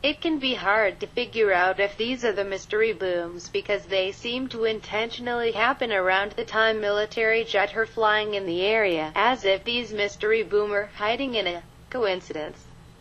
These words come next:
Now that is not just my excuse to claim this as a mystery booms. As someone who's been in the Air Force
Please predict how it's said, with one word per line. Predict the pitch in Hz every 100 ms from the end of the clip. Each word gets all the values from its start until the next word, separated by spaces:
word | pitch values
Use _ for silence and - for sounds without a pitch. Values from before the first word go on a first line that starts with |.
| - -
Now | 202 247 285
that | 233 214
is | 208 180
not | 208 240 254
just | 226 247 - 214
my | 202 196
excuse | 180 - - 254 262 226
to | -
claim | 196 214 240 220 175
this | 180 180 -
as | 185 180
a |
mystery | 175 208 - 214 208 214
booms. | 190 180 170 175 180 -
As | 233 269
someone | - 240 226 220 220
who's | 208 214 -
been | 214 202
in | 180
the | 175 180
Air | 226
Force | - 240 175 165 -